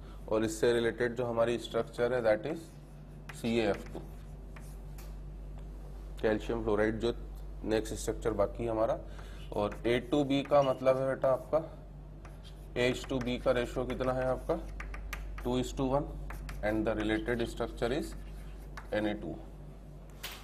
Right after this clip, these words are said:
है ना। one is to two का रेशियो आ रहा है, मतलब probability कौन से void की हो गई बेटा आपकी? Tetrahedral void की, ठीक है ना। और साफ दिख रहा है बेटा, इसमें एफ दो है,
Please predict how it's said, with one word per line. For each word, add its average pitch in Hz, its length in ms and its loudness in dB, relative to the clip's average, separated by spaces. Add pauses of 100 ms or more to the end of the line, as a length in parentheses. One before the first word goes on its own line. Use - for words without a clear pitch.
(160)
है 156 80 0
ना। 208 80 -2
one 139 280 10
is 147 120 0
to 160 180 8
two 165 140 8
का 170 140 12
रेशियो 160 360 8
आ 151 140 12
रहा 151 340 10
है, 165 220 4 (220)
मतलब 127 320 4
probability 127 640 4 (160)
कौन 123 160 4
से 135 120 2
void 127 320 4
की 139 60 2
हो 131 120 6
गई 135 120 6
बेटा 135 240 6
आपकी? 170 260 0 (460)
Tetrahedral 127 1120 2
void 98 220 0 (120)
की, 87 60 -6 (340)
ठीक 131 100 6
है 185 60 8
ना। 233 80 0 (440)
और 110 280 6 (1000)
साफ 147 320 12
दिख 147 200 6
रहा 160 100 12
है 160 60 12
बेटा, 160 200 10
इसमें 160 380 8
एफ 165 420 10
दो 151 260 12
है, 135 240 6